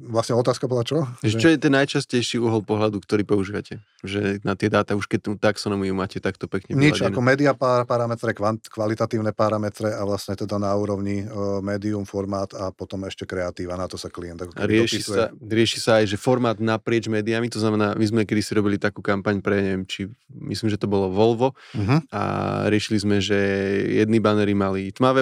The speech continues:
Speaker 2: Volvo, druhé mali svetlé Volvo, v jed-, na jednom bola žena, na druhom muž a že ch-, zaujímala nás výkonnosť formátov bez ohľadu na médium, ktoré, mm,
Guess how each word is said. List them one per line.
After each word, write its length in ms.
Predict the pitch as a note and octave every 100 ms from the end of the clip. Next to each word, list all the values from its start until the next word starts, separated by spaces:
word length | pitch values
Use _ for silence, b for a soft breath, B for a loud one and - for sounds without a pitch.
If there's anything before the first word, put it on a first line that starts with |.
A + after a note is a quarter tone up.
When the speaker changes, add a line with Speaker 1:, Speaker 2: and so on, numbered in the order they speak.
| B2
Speaker 2:
Volvo, 320 | B2 A#2 A2+
druhé 240 | G#2+ A2
mali 160 | G#2+ G#2
svetlé 400 | - A2 - A2
Volvo, 400 | A2 G#2 G#2+ G#2+
v 180 | G2 G#2
jed-, 140 | G2
na 260 | G#2 G2+ G2+
jednom 240 | G2 G2+
bola 240 | G2 G2
žena, 240 | G#2 C3 B2+
na 120 | A2
druhom 280 | G#2+ G#2 G2+
muž 320 | G#2+ G#2 -
a 440 | G#2 G#2 G2+ G#2 -
že 240 | G2+ G#2
ch-, 80 | - _ -
zaujímala 520 | G#2+ B2+ C#3 C3+ A#2+
nás 280 | A2+ G#2+ - b b b b _
výkonnosť 520 | G2+ B2+ - A#2+ A2+
formátov 760 | - B2 A#2+ A2+ - A2 G#2+ A2+ _ _ _ _ _ _
bez 160 | B2 B2+
ohľadu 320 | A#2+ A#2+ A2
na 80 | G#2+
médium, 320 | A2 A2 A2 G#2
ktoré, 400 | - G#2 G2 F#2+
mm, 320 | G#2+ G#2